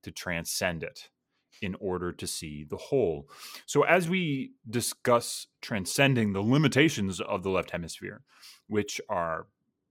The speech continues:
deeply important, can you explain to me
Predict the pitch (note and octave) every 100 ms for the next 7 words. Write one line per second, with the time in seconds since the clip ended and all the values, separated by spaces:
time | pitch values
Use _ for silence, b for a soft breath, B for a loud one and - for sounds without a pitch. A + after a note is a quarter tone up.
0 | _ _ _ _ B2+ A2+ G#2+ F#2 - F3+
1 | G#3+ A2 G#2 - B B B E3 F3+ F#3+
2 | - - F3+ E3+ D3+ C#3+ C3 B2 A2+